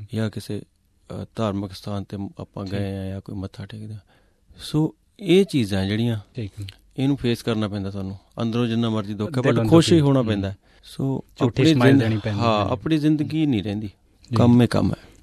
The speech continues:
Speaker 1: "किसी ज़माने में ख्वाहिश थी कि जाने हज़ारों लोग, अब इस बात का रोना है कि क्यों इस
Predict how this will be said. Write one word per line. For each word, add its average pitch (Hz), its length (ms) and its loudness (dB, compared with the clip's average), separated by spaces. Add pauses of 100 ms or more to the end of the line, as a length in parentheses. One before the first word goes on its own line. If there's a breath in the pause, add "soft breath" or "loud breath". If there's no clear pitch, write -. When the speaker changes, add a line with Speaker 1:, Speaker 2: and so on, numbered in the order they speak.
(140)
Speaker 1:
"किसी 113 220 4
ज़माने 110 460 6
में 110 60 6
ख्वाहिश 110 320 6
थी 117 200 4
कि 107 160 4
जाने 110 380 8
हज़ारों 107 420 6
लोग, 107 160 4
अब 110 80 6
इस 104 140 2 (120)
बात 110 160 4
का 110 220 4
रोना 107 280 6
है 110 100 4
कि 107 100 0
क्यों 123 260 6
इस 110 100 4